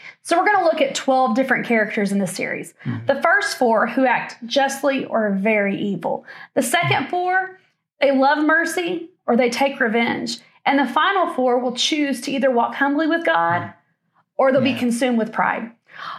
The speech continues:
Speaker 1: Our goal in this series is to learn through their examples, both good
Speaker 2: Yeah.
Speaker 1: and bad,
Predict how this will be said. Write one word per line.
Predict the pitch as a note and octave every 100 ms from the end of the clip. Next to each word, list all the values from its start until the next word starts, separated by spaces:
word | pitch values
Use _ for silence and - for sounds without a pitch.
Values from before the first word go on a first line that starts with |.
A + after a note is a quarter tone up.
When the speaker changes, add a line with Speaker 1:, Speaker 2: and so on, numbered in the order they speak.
| - _
Speaker 1:
Our | - G#4+
goal | G#4 F#4+ C#4+
in |
this | B3 A#3 A#3
series | B3 A3+ A#3 A#3
is | A#3+ -
to | C#4
learn | C4+ C#4 D#4 D4+ B3 A#3
through | - G#4 G#4
their | F#4 D#4+
examples, | A#3 A#3 A3+ A#3 A#3 A3
both | A#3+ A3+ A3+
good | C4 C4
Speaker 2:
Yeah. | C4 A#3+ D4
Speaker 1:
and | A#3+
bad, | F#3 G3 G3 A3+